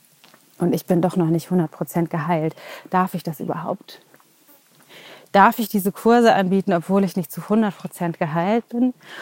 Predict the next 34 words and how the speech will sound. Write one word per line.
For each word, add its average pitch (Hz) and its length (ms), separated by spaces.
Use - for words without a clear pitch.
Und 175 400
immer 220 320
wieder 214 240
vor 190 160
dem 175 140
Punkt 214 320
stehe, 180 400
und 175 80
es - 140
ist - 140
auch 185 80
ein 190 100
bisschen - 300
aufregend, 170 440
das 165 100
mit 170 140
dir 175 100
zu - 100
teilen, 175 480
zu - 140
denken, 180 340
ich 165 140
darf 175 240
niemandem, 208 420
oder 180 80
es 170 80
darf 175 200
eigentlich 180 340
niemand 208 320
wissen, 170 420
dass 170 180
ich 175 200
auch 185 220
nicht 170 340